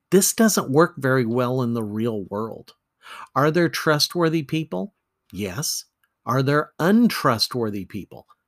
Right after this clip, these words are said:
Yes. Well, how do you know the difference? You have to use discernment.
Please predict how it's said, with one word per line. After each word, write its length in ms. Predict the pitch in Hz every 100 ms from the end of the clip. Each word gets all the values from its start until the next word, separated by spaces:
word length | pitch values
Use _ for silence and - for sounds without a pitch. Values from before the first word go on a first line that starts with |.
| _ -
Yes. 640 | 92 117 117 - - - _ _ _
Well, 100 | 110
how 180 | - 165
do 80 | 185
you 120 | 180
know 180 | 165 165
the 100 | 151
difference? 540 | 160 165 113 92 - - - - _
You 80 | 120
have 260 | 185 233
to 80 | -
use 380 | 226 143 131 -
discernment. 960 | 131 139 - - 165 175 147 90 -